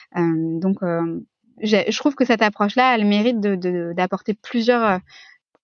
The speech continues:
paramètres qu'on croise et ça te donne comme une, un, un diagramme en forme d'araignée qui permet de voir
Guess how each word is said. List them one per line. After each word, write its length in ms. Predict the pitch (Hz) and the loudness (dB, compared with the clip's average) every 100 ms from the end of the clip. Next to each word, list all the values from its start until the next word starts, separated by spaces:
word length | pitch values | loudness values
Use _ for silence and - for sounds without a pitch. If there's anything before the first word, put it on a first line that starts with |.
| - | -2
paramètres 420 | 226 214 220 - | 2 2 0 0
qu'on 100 | 214 | -2
croise 320 | 202 247 277 | 0 2 4
et 120 | 262 | 2
ça 120 | 220 196 | 0 -2
te 80 | |
donne 160 | 202 220 | 0 0
comme 180 | 226 214 | 2 2
une, 120 | 202 | 2
un, 260 | 180 180 180 | 2 0 0
un 100 | 185 | 0
diagramme 340 | 185 196 220 | 2 2 2
en 80 | 202 | 0
forme 180 | 202 190 | 0 2
d'araignée 380 | 185 190 196 233 | 2 2 2 0
qui 120 | 214 | -2
permet 260 | 180 190 | 0 2
de 120 | 196 175 | 0 0
voir 300 | 190 226 | 2 0